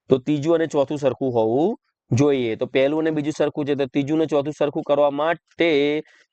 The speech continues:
ચાર નંબર, મને તો ચાર નંબર દેખાય છે. તમને શું દેખાય છે તમે કોમેન્ટ બોક્સમાં ખાસ જણાવજો. ચો-, ત્રીજા પ્રશ્નનો જવાબ આવશે આકૃતિ નંબર ચાર. ચલો ચોથા પ્રશ્ન તરફ જઈએ.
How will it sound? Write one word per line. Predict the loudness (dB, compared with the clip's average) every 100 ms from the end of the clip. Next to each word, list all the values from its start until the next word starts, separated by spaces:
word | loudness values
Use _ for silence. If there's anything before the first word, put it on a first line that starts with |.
| -2
ચાર | 2 2 0
નંબર, | -2 -2 0 0
મને | -2 0
તો | 0
ચાર | 2 2
નંબર | 0 -2 0
દેખાય | 0 0 -2
છે. |
તમને | 0 -2 0
શું | -2 0
દેખાય | 0 0 0
છે | -2
તમે | -4 -4
કોમેન્ટ | -2 -2 -2
બોક્સમાં | -2 -2 -4 -2
ખાસ | 0 -2 -4
જણાવજો. | -2 0 0 -2 _ _ _ 2 2 2
ચો-, | 0 0
ત્રીજા | 0 0
પ્રશ્નનો | 0 -2 -4 0
જવાબ | 0 0
આવશે | -2 0
આકૃતિ | -2 -2 -6
નંબર | -4 0 0 0 -2 _ _ -4
ચાર. | 0 0 0
ચલો | -2 0
ચોથા | 0 0 0
પ્રશ્ન | 0 0
તરફ | 0 0
જઈએ. | 0 2 2